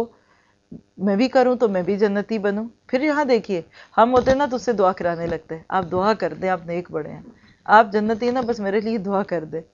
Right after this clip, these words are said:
नहीं, हम भी वो अमल कर ले, क्योंकि सिरात अल्लज़ीना अनअमता है ना, रास्ता दिखा उन लोगों का। ये तो नहीं कहा कि नेक लोग दिखाओ और हम उनका पल्लू पकड़ लें और जन्नत में पहुंच जाएं।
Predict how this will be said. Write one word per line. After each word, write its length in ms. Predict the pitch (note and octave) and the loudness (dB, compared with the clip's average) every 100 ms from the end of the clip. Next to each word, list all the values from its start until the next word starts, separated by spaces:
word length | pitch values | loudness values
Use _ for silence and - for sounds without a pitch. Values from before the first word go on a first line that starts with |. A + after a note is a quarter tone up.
| _ A3+ | _ -8
नहीं, 180 | D4+ - - - - | -8 -10 -20 -6 -2
हम 140 | C#4 | 2
भी 80 | F4 | 4
वो 80 | F4+ | 6
अमल 220 | F4+ E4+ D#4 | 4 2 2
कर 180 | D4 | -2
ले, 120 | B3+ C4 | -2 -8
क्योंकि 760 | - _ _ _ _ F#3 G#3 | -12 _ _ _ _ -2 -2
सिरात 480 | G#3 G#3 G3+ A3+ F4+ | 0 2 8 8 6
अल्लज़ीना 560 | C#4+ C#4 B3 A3 G3 G3 | 2 -2 -2 -2 0 0
अनअमता 400 | F#3+ F#3 F3 F3 | 0 -4 -2 -4
है 140 | F3 | -4
ना, 140 | E3+ B3 _ _ _ - - | -6 -10 _ _ _ -20 0
रास्ता 440 | G3+ G3+ - E4 | 6 6 6 4
दिखा 280 | F4 - B3 | 4 2 2
उन 80 | A3+ | 4
लोगों 300 | G#3 F#3+ F#3+ G3+ | 2 0 0 0
का। 160 | A#3+ - - - | -2 -4 -18 -4
ये 140 | A#3 C#4 | -2 0
तो 120 | E4+ | -2
नहीं 120 | D#4+ | 2
कहा 160 | A#3 A3+ | 4 6
कि 120 | A3+ | 2
नेक 260 | G3 G3 G3 | 0 -4 0
लोग 240 | G3 G#3+ | 0 2
दिखाओ 280 | G#3 - G3+ | -2 0 4
और 120 | G#3 G3+ | 4 4
हम 180 | G3 | -4
उनका 220 | F#3+ F3+ F#3 | -4 -2 0
पल्लू 340 | F3+ F3+ G#3 | 0 0 -2
पकड़ 280 | G3+ F#3+ G3 | -2 -2 -2
लें 120 | G3+ G3 | 0 -2
और 100 | F3+ | -2
जन्नत 340 | E3+ F3 E3+ | -4 -4 -6
में 100 | F3+ E3+ | -8 -6
पहुंच 200 | E3 E3 | -6 -4
जाएं। 220 | E3 | -6